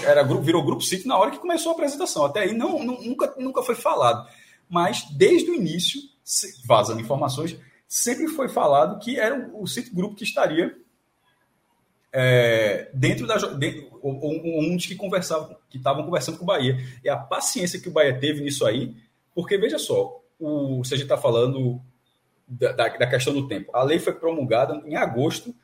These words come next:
o Cruzeiro foi negociado em dezembro, quatro meses depois. Já, já tava votado, já tava votado no, na, na Assembleia do, do Clube Mineiro. Sim, tô dizendo que a negociação começou em,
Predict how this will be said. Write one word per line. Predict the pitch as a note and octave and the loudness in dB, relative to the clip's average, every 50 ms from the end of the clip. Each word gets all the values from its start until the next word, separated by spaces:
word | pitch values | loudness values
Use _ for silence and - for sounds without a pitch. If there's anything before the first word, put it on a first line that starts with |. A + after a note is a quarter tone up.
| _ _ _ _ _ _ _ _ - | _ _ _ _ _ _ _ _ -16
o | C#3 | -12
Cruzeiro | C3 F3+ D#3+ C3 E3 F3+ | -6 -4 0 0 2 0
foi | F3+ - F3+ | 2 0 0
negociado | E3+ D#3 D3+ D#3 D#3 - - C#3+ A#2 A#2 C3 C#3 - - - - _ _ _ _ - | 2 4 4 2 2 2 2 4 4 6 6 4 2 0 -8 -14 _ _ _ _ -12
em | D3+ C#3 | -4 0
dezembro, | E3 A#3+ B3 D3+ B2+ A#2 A#2 C3+ C3+ C3+ B2+ - - - _ _ _ _ _ _ _ _ | 2 4 4 4 2 0 0 -2 -2 -4 -6 -8 -10 -18 _ _ _ _ _ _ _ _
quatro | - - - - - C4 | -2 -2 -2 0 -2 -2
meses | F3 D#3+ D#3+ F3+ F3+ | 0 0 0 0 0
depois. | F#3+ F#3 F#3 - A2 A#2 B2+ B2+ - - - - _ _ _ _ _ _ _ - - | -2 -2 -2 -2 -4 -4 -4 -4 -6 -10 -16 -20 _ _ _ _ _ _ _ -18 -6
Já, | B2 B2+ C3+ B2+ A#2 A2 | 0 4 4 6 6 4
já | A#2 B2+ B2 | 4 2 2
tava | B2 B2 A#2+ C3 C3 F3+ F3 E3+ D#3+ C#3+ B2+ A#2 G#2 F#2+ F2+ - - - _ - | 4 4 2 4 4 6 6 6 6 6 6 6 4 4 0 -2 -6 -14 _ -12
votado, | A#2+ A2+ B2 F3+ - - - - - A#2+ C3 B2+ - G#2+ - - _ _ _ _ _ - | -4 4 6 6 6 6 4 2 4 4 4 2 -2 -8 -12 -18 _ _ _ _ _ -4
já | A#2 B2+ B2+ | -4 -2 0
tava | D3+ D3+ F3+ E3 | 2 2 2 2
votado | C#3+ B2+ C3+ F#3 D#4 D#4 - C3+ A#2+ C#3+ D3 E3 | 0 2 2 2 2 2 2 2 2 2 2 0
no, | F3 F3 E3+ D#3+ D3+ C#3+ C3 A#2+ A2 G#2 - A2+ | -4 -4 -4 -4 -4 -2 -4 -4 -6 -6 -8 -8
na, | B2 B2 B2 B2 | -6 -4 -4 -2
na | B2+ C3 | -2 0
Assembleia | C3 B2+ D3+ D#3+ B2+ A#2+ A#2 A#2+ C3 C#3+ D3+ D3+ C#3 | 0 0 0 -2 0 0 2 2 4 4 2 2 0
do, | C#3 C#3 C3+ | -2 -4 -6
do | B2+ B2+ C3 C#3 C#3 C#3 C3 B2+ | -6 -6 -8 -10 -8 -6 -6 -6
Clube | B2+ D3+ D3+ D3+ E3 | -4 -4 -6 -6 -6
Mineiro. | F#3 G3 D#3+ B2+ A#2 B2 - - - - _ _ _ _ _ _ _ _ _ _ _ _ - - - - - A3 - | -6 -4 0 2 2 2 2 0 -8 -12 _ _ _ _ _ _ _ _ _ _ _ _ -16 -14 -14 -14 -14 -16 -16
Sim, | - - - D3+ B2+ C3 | -14 -10 -6 -6 -4 -2
tô | - D#3+ | -2 -2
dizendo | F3 F3 | -2 0
que | E3+ | 0
a | D#3 | 2
negociação | D3 C3 B2+ C3 B2+ - - - - C3 | 2 4 4 4 4 4 2 0 -2 -4
começou | E3+ D#3 C3+ C3 - D3 | -2 -2 -2 -2 -2 -2
em, | D3+ D#3 D3+ | -2 -4 -4